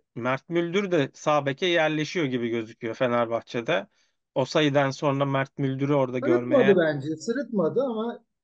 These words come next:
Speaker 2: Jadon
Speaker 1: devam
Speaker 2: biraz
Speaker 1: ederiz gibi.
Speaker 2: benim hoşuma gitmedi. Bir pozisyonda çok kötü bir hata yaptı,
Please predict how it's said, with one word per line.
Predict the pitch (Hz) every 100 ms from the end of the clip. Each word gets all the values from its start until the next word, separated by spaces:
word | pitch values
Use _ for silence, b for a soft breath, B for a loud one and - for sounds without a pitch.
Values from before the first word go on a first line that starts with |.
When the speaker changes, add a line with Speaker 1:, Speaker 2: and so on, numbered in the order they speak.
| -
Speaker 2:
Jadon | 190 269 302 262 208
Speaker 1:
devam |
Speaker 2:
biraz | 175
Speaker 1:
ederiz | 160 139 120
gibi. | 127 117
Speaker 2:
benim | 175 175 170 - _ _ _ _ _ _ 160
hoşuma | 156 175 165
gitmedi. | 165 160 151 143 156
Bir | 165 -
pozisyonda | 165 - 170 165 160
çok | 170 -
kötü | 160 - 156
bir |
hata | 143 143 156 156
yaptı, | 139 - 135